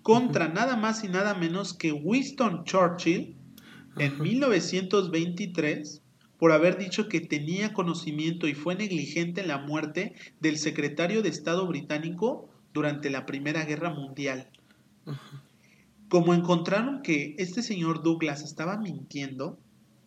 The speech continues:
Speaker 1: lo que hicieron fue, eh, lo mismo, exactamente el mismo procedimiento que le hicieron a Wilde. Después de
Speaker 2: Ujú.
Speaker 1: encontrarlo,
Speaker 2: Desacreditó.
Speaker 1: denunció, eh, Churchill y terminó en la cárcel Alfred Douglas.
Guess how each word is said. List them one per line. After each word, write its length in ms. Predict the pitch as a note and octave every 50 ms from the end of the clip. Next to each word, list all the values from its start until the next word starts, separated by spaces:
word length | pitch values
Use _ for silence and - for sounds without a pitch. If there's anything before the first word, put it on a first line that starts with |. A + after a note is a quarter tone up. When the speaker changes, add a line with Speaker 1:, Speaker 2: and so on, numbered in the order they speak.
| _ _ _ _ _ _ _ _ _ _
Speaker 1:
lo 140 | - C#3+ C#3+
que 140 | D3 - C#3+
hicieron 400 | D3+ - E3 E3+ F#3 F#3+ F#3 F3
fue, 260 | - - E3+ E3 E3 E3+ F3+ F3 E3
eh, 380 | E3+ D3+ D3 C#3 C#3 C#3+ D#3+ - -
lo 160 | E3 D3+ D3+
mismo, 360 | D3+ D#3+ E3 D3+ C3+ B2+ B2+
exactamente 600 | - - - G#3 G3+ G#3 - A3+ G#3 G#3 - G#3
el 100 | F3+ E3+
mismo 380 | E3 F3 G3+ G#3+ A3 A#3+ B3 A#3+
procedimiento 680 | - E3+ D#3 - - D3 C#3+ D3 D3 D#3+ E3+ G3 F#3+ F3
que 80 | - C#3+
le 60 | C3+
hicieron 280 | C3 - D#3 D3+ D3
a 60 | C#3+ C3+
Wilde. 400 | C3 C3+ D3+ G3 B3 - - _ _ - - - - - -
Después 340 | - C#3+ C3 C#3+ C#3 F#3+ -
de 60 | A#3
Speaker 2:
Ujú. 60 | A3+ A3+
Speaker 1:
encontrarlo, 680 | - E3 D3 - D#3 D3+ D3+ D3+ E3+ G3 B3+ - - - _ _ _ _ -
Speaker 2:
Desacreditó. 360 | - C#3 C3+ - D3 C#3+ C#3+ C#3+
Speaker 1:
denunció, 760 | C3 B2 - - - E3 E3 E3 E3 E3 E3 F3+ - - - G3
eh, 240 | F#3 F3 D3+ C#3+ C#3 C#3
Churchill 640 | - - F3 F3 F3 F3 - - G3+ A3+ C4 - -
y 100 | F#3+ E3+
terminó 520 | F3 - D3+ C#3+ C#3+ C#3+ C#3 C#3+ C#3+ D3+
en 120 | E3 F3+ F3
la 200 | E3+ D3+ - -
cárcel 520 | - E3 D#3 D3+ D3 - - F3+ F3 F3 -
Alfred 440 | E3 D3 C#3+ - - D3 C#3+ - -
Douglas. 560 | - D3+ C#3 C3+ C3 B2+ B2 - - - _